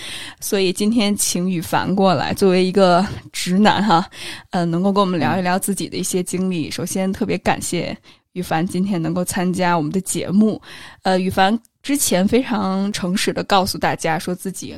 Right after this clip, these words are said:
Speaker 1: 之前接触过课程以及，呃，学习过并且实践过。那羽凡，不知道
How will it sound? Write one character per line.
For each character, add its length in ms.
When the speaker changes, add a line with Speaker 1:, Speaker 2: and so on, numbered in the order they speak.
Speaker 1:
之 180
前 380
接 200
触 240
过 280
课 340
程 440
以 140
及， 600
呃， 420
学 360
习 260
过 240
并 180
且 140
实 260
践 360
过。 140
那 140
羽 100
凡， 340
不 100
知 140
道 400